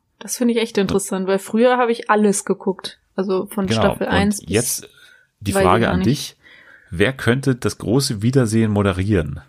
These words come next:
Speaker 2: Wer, wer ist so ein Gesicht?
Speaker 1: Daniel Hartwig. Ja, hat eigentlich nichts mit D S D S so wirklich zu tun, aber kann ich mir vorstellen, dass sie den trotzdem nehmen.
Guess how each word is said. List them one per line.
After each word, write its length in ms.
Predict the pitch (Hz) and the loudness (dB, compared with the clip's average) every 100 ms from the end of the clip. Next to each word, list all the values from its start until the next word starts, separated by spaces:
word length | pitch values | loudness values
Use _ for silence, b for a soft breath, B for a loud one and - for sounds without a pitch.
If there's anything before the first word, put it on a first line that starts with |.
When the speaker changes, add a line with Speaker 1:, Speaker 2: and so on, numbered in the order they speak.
| _ | _
Speaker 2:
Wer, 540 | - 69 80 82 90 | -12 -8 -6 -4 -2
wer 100 | 104 | 0
ist 120 | 113 - | 0 0
so 140 | 107 | -2
ein 200 | 98 98 b b b - | -2 -4 b b b -8
Gesicht? 680 | 92 82 123 147 - - - _ _ _ _ _ _ - | -6 -2 -2 -4 -10 -16 -18 _ _ _ _ _ _ -4
Speaker 1:
Daniel 440 | 190 196 196 190 | 0 2 2 2
Hartwig. 640 | 196 190 190 202 185 - - _ _ _ _ _ - | 0 -2 -2 -4 -4 -8 -18 _ _ _ _ _ -6
Ja, 220 | 208 202 | -2 0
hat 140 | 214 | 0
eigentlich 180 | 220 254 | 2 4
nichts 220 | 262 247 - | 4 0 -2
mit 160 | 226 | 0
D 80 | 226 | 2
S 120 | 226 | 2
D 100 | - | 2
S 180 | 214 233 | 0 2
so 120 | 208 | 2
wirklich 280 | 196 202 196 | 0 0 -6
zu 120 | - | -6
tun, 320 | 202 220 240 | -8 0 2
aber 160 | 254 196 | 2 0
kann 140 | - | 0
ich 60 | 202 | 2
mir 100 | 208 | 2
vorstellen, 420 | 202 202 202 196 | 2 -2 0 -4
dass 120 | 190 196 | -4 -2
sie 100 | 196 | -2
den 140 | 190 | -2
trotzdem 420 | - 208 - 190 | -6 -12 -8 -6
nehmen. 320 | 185 190 190 | -6 -6 -8